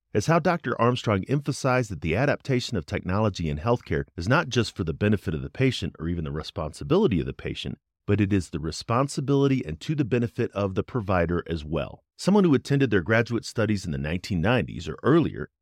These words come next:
is a highly sought after and experienced individual with decades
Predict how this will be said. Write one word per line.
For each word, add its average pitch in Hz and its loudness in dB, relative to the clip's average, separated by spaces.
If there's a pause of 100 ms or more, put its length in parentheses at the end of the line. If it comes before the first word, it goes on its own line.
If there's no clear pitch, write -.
(160)
is 98 0
a 95 2
highly 165 2
sought 127 0
after 123 0
and 82 -4
experienced 147 -2
individual 98 0
with 110 -2
decades - -4